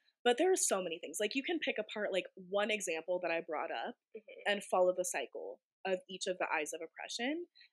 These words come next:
Speaker 1: and really see, like, how it starts from the ideological attitudes.
Speaker 2: Mm-hmm. Yeah, no, I think that's an im-,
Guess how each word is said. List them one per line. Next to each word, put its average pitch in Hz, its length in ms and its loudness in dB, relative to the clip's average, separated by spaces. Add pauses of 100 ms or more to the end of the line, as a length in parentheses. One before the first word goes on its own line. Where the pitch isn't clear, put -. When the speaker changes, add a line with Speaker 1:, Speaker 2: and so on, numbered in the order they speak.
Speaker 1:
and 226 180 4
really 262 220 6
see, 240 240 0
like, 196 200 4 (160)
how 240 140 4
it - 120 -2
starts 170 420 -2
from 160 400 -8 (320)
the 196 140 2
ideological 175 760 0
attitudes. - 760 -8 (260)
Speaker 2:
Mm-hmm. - 260 -16 (1200)
Yeah, 214 260 12
no, 196 160 4
I 240 120 10
think 277 180 -4
that's 330 180 2
an 320 80 0
im-, 311 160 0